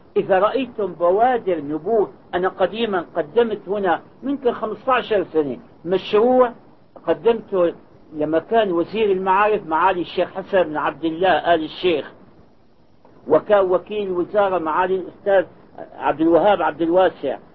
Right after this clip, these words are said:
عنوانه مشروع تأهيل النابغين. ممكن أن تفتشوا عمن عنده استعداد للنبوغ هنا في المملكة وفي غيرها.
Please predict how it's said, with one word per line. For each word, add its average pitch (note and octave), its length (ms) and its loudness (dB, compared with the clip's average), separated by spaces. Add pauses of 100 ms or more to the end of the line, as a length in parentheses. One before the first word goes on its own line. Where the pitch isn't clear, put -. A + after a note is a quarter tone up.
(400)
عنوانه G3+ 420 0
مشروع G3+ 460 0
تأهيل G3 680 -2
النابغين. D3 840 0 (400)
ممكن E4+ 420 0
أن C4+ 180 -4 (480)
تفتشوا A#3 840 -2 (260)
عمن G3+ 600 -2
عنده F#3 600 0
استعداد F3+ 880 0 (100)
للنبوغ G#3+ 760 0
هنا F#4+ 180 4
في D4 120 -4
المملكة D4 500 0
وفي A3+ 320 -2
غيرها. B3+ 580 0